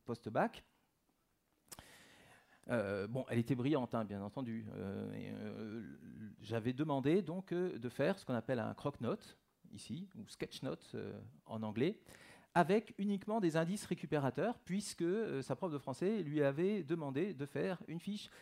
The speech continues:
de révision des différents courants littéraires du dix-septième, du dix-huitième et du dix-neuvième siècle,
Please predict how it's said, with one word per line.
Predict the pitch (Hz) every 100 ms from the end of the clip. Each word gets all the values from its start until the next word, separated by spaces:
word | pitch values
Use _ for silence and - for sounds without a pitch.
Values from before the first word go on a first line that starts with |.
| -
de | 147
révision | 165 143 135 143 202
des | 160
différents | 147 170 147 156 202
courants | - 185 156 202 - - -
littéraires | 147 196 147 143 190
du | 131
dix-septième, | 123 185 160 156 180
du | 156
dix-huitième | 143 160 151 - 170 214
et | -
du | 120
dix-neuvième | 139 190 196 147 147
siècle, | - 120 101 120